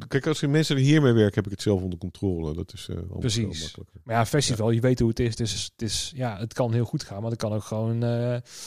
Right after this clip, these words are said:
Speaker 2: een regenbui op een tent komen en het, eh, het waait eraf en op,
Speaker 1: Ja,
Speaker 2: het komt er
Speaker 1: kijk,
Speaker 2: op
Speaker 1: dat
Speaker 2: terecht.
Speaker 1: is een risico. Dat is, dat, dat, dat, daar kan niemand wat aan doen, weet je
Speaker 2: Nee.
Speaker 1: wel. En dat risico, dat, dat, dan, als je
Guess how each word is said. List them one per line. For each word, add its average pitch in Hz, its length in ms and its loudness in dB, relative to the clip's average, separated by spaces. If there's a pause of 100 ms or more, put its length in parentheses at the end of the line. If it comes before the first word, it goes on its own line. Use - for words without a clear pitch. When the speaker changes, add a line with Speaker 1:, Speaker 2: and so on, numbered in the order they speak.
(160)
Speaker 2:
een 110 520 -6
regenbui 131 540 4
op 135 100 0
een 117 80 -6
tent 139 240 0
komen 135 400 4
en 135 160 -2
het, 131 180 -2
eh, 131 100 -2 (120)
het 123 240 -6
waait 135 280 4
eraf 139 460 -2
en 139 200 -4
op, 131 180 -6
Speaker 1:
Ja, 95 220 4
Speaker 2:
het 113 80 6
komt - 120 -4
er 143 120 -2
Speaker 1:
kijk, 143 140 -2
Speaker 2:
op 113 60 -8
Speaker 1:
dat 131 140 4
Speaker 2:
terecht. 165 180 2
Speaker 1:
is 180 60 0
een 165 60 0
risico. 156 480 -2
Dat 120 220 -4
is, 113 100 -10
dat, 110 200 2
dat, 110 140 2 (140)
dat, 101 220 0
daar 113 160 4
kan 107 140 4
niemand 98 300 4
wat 82 160 -4
aan 80 100 -2
doen, 78 220 -4
weet 73 100 -4
je 73 60 -4
Speaker 2:
Nee. 90 100 -8
Speaker 1:
wel. 92 100 -4
En 92 60 -6
dat 110 160 0
risico, 110 400 4
dat, 95 300 0
dat, 101 140 2
dan, 101 200 2
als 101 160 0
je 98 100 -6